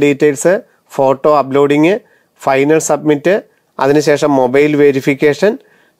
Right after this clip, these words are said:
പിന്നെ ആപ്ലിക്കേഷൻ ഫീ പേയ്മെന്റ് എന്നീ സ്റ്റെപ്പുകളാണ് അടുത്ത മൂന്ന് ഘട്ടങ്ങളിൽ നമുക്ക് ചെയ്യാനായിട്ടുള്ളത്. നമ്മൾ പേഴ്സണൽ ഡീറ്റെയിൽസിലേക്ക് കടക്കുന്നു.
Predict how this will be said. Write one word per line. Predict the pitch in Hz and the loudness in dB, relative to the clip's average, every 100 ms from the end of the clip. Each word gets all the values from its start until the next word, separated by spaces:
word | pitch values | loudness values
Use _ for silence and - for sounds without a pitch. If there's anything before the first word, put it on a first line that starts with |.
| - | -2
പിന്നെ | 139 185 - - 135 | 2 2 -2 -6 -2
ആപ്ലിക്കേഷൻ | 131 151 139 147 160 156 | -2 -2 0 0 0 -2
ഫീ | 143 143 139 | 0 0 2
പേയ്മെന്റ് | 139 131 127 127 135 | 2 2 0 0 0
എന്നീ | 139 160 156 | 2 2 0
സ്റ്റെപ്പുകളാണ് | 143 120 147 151 135 139 202 135 | -2 0 0 2 2 0 -2 -2
അടുത്ത | 127 131 147 | -4 -2 0
മൂന്ന് | 143 160 170 | 2 2 0
ഘട്ടങ്ങളിൽ | 135 139 139 151 143 | -2 -2 0 2 0
നമുക്ക് | 131 139 190 | 0 -2 -2
ചെയ്യാനായിട്ടുള്ളത്. | 139 131 131 127 117 120 117 110 - _ - _ - | 0 0 0 0 0 0 0 0 -4 _ -20 _ -4
നമ്മൾ | 135 165 240 _ _ - | 0 0 -2 _ _ -2
പേഴ്സണൽ | 143 135 160 151 143 | 0 2 0 0 0
ഡീറ്റെയിൽസിലേക്ക് | 131 147 135 - 143 135 202 - | 0 0 -2 0 0 0 -2 -2
കടക്കുന്നു. | 135 123 113 | -4 -2 -2